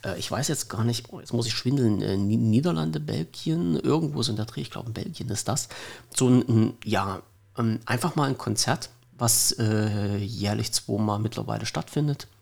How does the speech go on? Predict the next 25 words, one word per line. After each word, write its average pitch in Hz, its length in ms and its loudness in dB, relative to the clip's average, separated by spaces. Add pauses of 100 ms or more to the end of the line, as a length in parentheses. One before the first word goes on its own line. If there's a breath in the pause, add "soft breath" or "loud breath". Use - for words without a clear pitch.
ein 110 60 -16
Sommer- 113 240 2
und 104 140 0
ein 95 60 -4
Winterfestival. 120 840 0 (640 loud breath)
Und 117 260 4 (240)
wo 117 240 4
sich - 240 0
halt 113 200 -2
auch - 180 -12
die 113 160 0
Leute 101 400 -2
treffen, 151 680 0 (400 loud breath)
ganz 113 240 2
einfach 123 380 -4
mit 117 240 0
den 117 160 4
Gedanken, 127 1120 2 (720 soft breath)
ähm, 110 580 4 (120)
ich - 160 -4
zeige 120 280 4
der 117 220 4
Welt 120 260 2
jetzt 117 200 0
mal 110 540 4